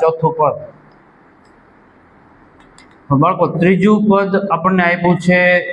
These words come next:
પહેલું, બીજું, ત્રીજું પદ આ છે અને ચોથું પદ આ છે. ત્રીજા પદમાં છે એક્સ માઇનસ ટુ, ચોથું પદ છે એક્સ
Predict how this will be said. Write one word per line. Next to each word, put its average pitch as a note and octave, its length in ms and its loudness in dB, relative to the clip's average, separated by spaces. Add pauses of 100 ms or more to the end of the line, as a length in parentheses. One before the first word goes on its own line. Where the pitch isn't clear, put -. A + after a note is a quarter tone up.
(120)
પહેલું, E3+ 320 0
બીજું, D#3+ 300 2
ત્રીજું E3 360 0
પદ D#3 320 -2 (340)
આ F3+ 160 2
છે D3+ 220 -2
અને C#3+ 160 0
ચોથું E3 360 0
પદ C#3+ 200 -2
આ C#3 140 0
છે. - 220 -12 (240)
ત્રીજા D#3 240 0
પદમાં D3 440 0
છે C#3+ 80 0
એક્સ D#3 320 -2
માઇનસ D3 600 0 (160)
ટુ, D#3 300 0 (600)
ચોથું E3 300 0
પદ D3+ 160 0
છે D#3+ 180 -4
એક્સ E3 580 -4